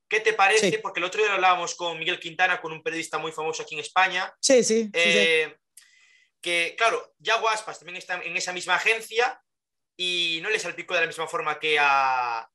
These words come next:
Speaker 1: que a Denis Suárez. ¿Qué te parece
Speaker 2: Claro,
Speaker 1: a ti al
Speaker 2: es que
Speaker 1: respecto del tema de Denis?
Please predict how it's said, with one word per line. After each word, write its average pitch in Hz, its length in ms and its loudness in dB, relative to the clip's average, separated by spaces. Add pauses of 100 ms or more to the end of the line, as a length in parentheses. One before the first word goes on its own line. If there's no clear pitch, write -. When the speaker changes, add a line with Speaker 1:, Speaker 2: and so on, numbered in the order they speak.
(120)
Speaker 1:
que 156 80 -6
a 151 60 -4
Denis 156 220 -8
Suárez. - 500 0 (760)
¿Qué 175 120 -6
te 180 100 -10
parece 180 200 -4
Speaker 2:
Claro, 202 160 2
Speaker 1:
a - 20 2
ti 175 60 4
al - 0 -
Speaker 2:
es 160 80 0
que 240 60 2
Speaker 1:
respecto 180 260 0
del 156 80 -6
tema 160 180 2
de 151 100 2
Denis? - 380 -12